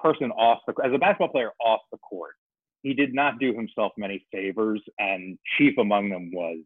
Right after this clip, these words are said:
not waiting and keeping dudes like Wilson Chandler and, you know, Mozgov to a certain extent,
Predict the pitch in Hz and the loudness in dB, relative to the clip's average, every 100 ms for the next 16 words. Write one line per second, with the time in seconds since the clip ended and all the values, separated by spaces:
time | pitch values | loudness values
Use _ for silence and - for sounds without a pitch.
0 | _ _ _ - 95 107 95 92 101 95 | _ _ _ -12 -2 0 0 0 0 0
1 | 92 90 87 107 90 90 - 101 104 95 | -4 -8 -8 -4 -4 -6 -6 -4 -2 -4
2 | 85 90 _ _ 101 107 107 92 98 87 | -4 -14 _ _ -6 0 2 2 -2 -4
3 | 90 98 - 87 - 160 143 127 117 104 | -2 -2 -2 -6 -2 2 4 4 4 4
4 | 101 101 104 98 90 87 85 - _ 123 | 2 2 0 0 -2 -6 -14 -18 _ -8
5 | 90 85 95 107 98 107 92 104 95 - | -6 -2 2 2 2 0 0 -4 -8 -6
6 | 101 95 - 101 | -6 -8 -6 -6